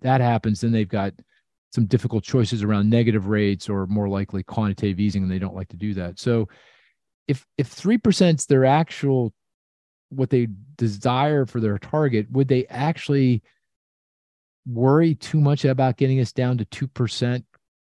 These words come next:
that fast? I mean, couldn't they be a little bit more leisurely about it? And here's the other thing. That's an election year. We're talking about an election. And, and you know, the Fed sh-, is independent, yes,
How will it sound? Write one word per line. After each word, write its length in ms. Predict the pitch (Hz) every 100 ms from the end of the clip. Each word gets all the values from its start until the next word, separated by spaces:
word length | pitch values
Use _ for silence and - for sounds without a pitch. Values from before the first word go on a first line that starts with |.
| _ _ _ -
that 220 | 120 120
fast? 680 | - - 110 123 160 - -
I 60 | 127
mean, 180 | 120 113
couldn't 180 | 147 143
they 120 | 135
be 160 | 120 120
a 40 |
little 120 | 117
bit 120 | 120
more 140 | 107 104
leisurely 420 | 113 123 117 101
about 200 | 90 98
it? 40 |
And 80 | 107
here's 140 | 151 165
the 100 | 160
other 140 | 165
thing. 380 | - 107 95 98 _ _ _ _ _ _ _ _ _ _ _
That's 160 | 165 -
an 80 | 131
election 380 | 156 190 110
year. 260 | 87 76 _ _ _ _ _ -
We're 80 | 135
talking 160 | 185
about 160 | 165 131
an 80 | 113
election. 580 | 120 190 - 101 82 _ _ _ _ _ _ _
And, 160 | 143 143
and 280 | 143 135 135 _
you 140 | - 175
know, 320 | 139 131 127 _ -
the 80 | 139
Fed 380 | 170 160 139 - _ _ 143
sh-, 200 | - 180
is 140 | 151 131
independent, 760 | 151 143 - 151 151 127 175
yes, 600 | 143 131 120 180 - -